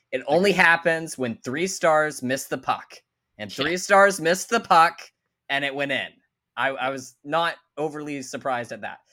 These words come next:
Speaker 1: But the three odd man rushes is ridiculous.
Speaker 2: That is
Speaker 1: I mean,
Speaker 2: unbelievable.
Speaker 1: the, the first one, okay, now you're in trouble. Start playing back. Don't let 'em do it again. And they do it two more times the exact same way with the same people.
Speaker 2: Yeah, the same people on the ice.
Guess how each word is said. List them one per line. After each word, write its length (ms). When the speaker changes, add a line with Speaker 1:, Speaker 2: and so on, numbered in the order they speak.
Speaker 1:
But 200
the 120
three 520
odd 260
man 260
rushes 680
is 280
ridiculous. 720
Speaker 2:
That 160
is 100
Speaker 1:
I 60
mean, 120
Speaker 2:
unbelievable. 360
Speaker 1:
the, 260
the 120
first 360
one, 320
okay, 500
now 160
you're 220
in 100
trouble. 440
Start 380
playing 400
back. 320
Don't 220
let 120
'em 120
do 140
it 80
again. 320
And 100
they 80
do 120
it 140
two 240
more 160
times 360
the 120
exact 480
same 360
way 180
with 200
the 80
same 600
people. 600
Speaker 2:
Yeah, 140
the 120
same 180
people 220
on 80
the 100
ice. 240